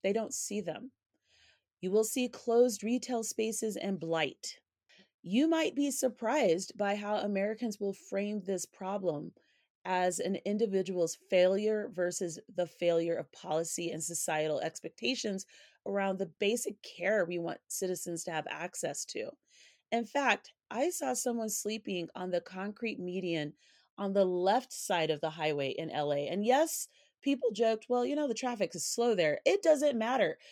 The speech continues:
One swerve to the left and this dude was, or dudette, this person would be gone. Yes, I was shocked. And I commented on Twitter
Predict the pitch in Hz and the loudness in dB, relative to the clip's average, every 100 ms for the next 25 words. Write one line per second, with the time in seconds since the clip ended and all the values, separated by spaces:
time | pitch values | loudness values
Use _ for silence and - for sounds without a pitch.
0 | - _ 170 196 311 349 - 302 311 254 | -20 _ -4 0 0 0 -2 -2 -2 0
1 | 214 196 208 240 - - 185 185 196 175 | 2 6 6 4 -2 -4 0 0 -2 0
2 | 202 190 175 143 - - 175 175 160 175 | 0 2 0 -2 -6 -2 2 2 0 0
3 | 165 156 - 170 - 185 247 - - 247 | 2 2 -2 -20 -6 0 0 0 -2 0
4 | - 196 175 185 185 156 - 147 135 101 | 0 -2 -2 -4 -4 -8 -2 -2 -2 -10
5 | _ _ - _ - - - _ - 180 | _ _ -20 _ -20 -20 -20 _ -12 2
6 | 196 240 330 - - - 233 247 269 - | 6 6 4 -4 -8 -2 2 4 4 4
7 | 233 - - - - 208 220 208 202 208 | 0 0 -10 -12 -2 0 0 -2 -4 -2
8 | 247 240 240 214 180 196 240 254 185 170 | -2 -2 0 2 0 2 4 6 6 4